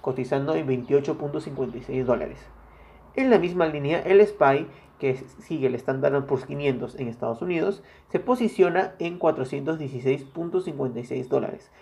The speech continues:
representando una caída de cero punto noventa y seis por ciento. En cuanto a las divisas, al día de hoy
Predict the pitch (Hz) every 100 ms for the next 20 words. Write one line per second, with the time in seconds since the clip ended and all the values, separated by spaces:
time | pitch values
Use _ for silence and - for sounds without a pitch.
0 | _ - 139 135 135 135 135 123 131 196
1 | 202 151 143 165 160 131 - 156 160 151
2 | 139 160 143 123 117 107 117 - 135 165
3 | - - _ _ _ _ _ - _ 190
4 | 185 180 151 139 131 135 160 143 165 180
5 | - 160 175 233 254 180 143 170 190